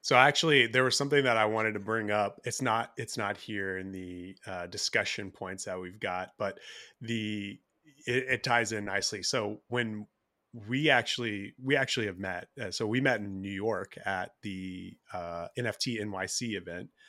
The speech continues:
and one of the things that stuck out to me was, um,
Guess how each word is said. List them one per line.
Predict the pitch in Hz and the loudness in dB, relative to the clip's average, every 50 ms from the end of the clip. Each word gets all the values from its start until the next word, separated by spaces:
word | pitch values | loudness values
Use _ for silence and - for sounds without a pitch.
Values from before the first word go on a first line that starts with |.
| - - _ _ _ - | -20 -20 _ _ _ -2
and | 110 104 104 104 101 104 - | 0 0 0 0 -4 -6 -6
one | 117 113 127 127 135 | 0 4 4 6 6
of | 139 | 4
the | 131 | 2
things | 110 123 123 120 117 110 | 0 0 -2 -2 -2 -2
that | 113 98 - - | -2 -4 -4 -2
stuck | - 123 110 - | -2 -2 0 0
out | 120 107 104 101 | 0 -2 -2 -2
to | - - | -4 -8
me | 98 98 101 98 98 95 95 - _ _ _ _ - | -6 -6 -6 -6 -6 -8 -8 -10 _ _ _ _ -6
was, | 110 107 104 104 98 95 98 98 95 95 - - - - - - - - - _ _ _ _ | -2 0 0 2 2 0 0 -2 -4 -4 -6 -8 -10 -18 -20 -20 -20 -20 -20 _ _ _ _
um, | 110 110 101 95 98 95 92 90 90 92 | -2 0 0 2 0 -2 -2 -4 -6 -10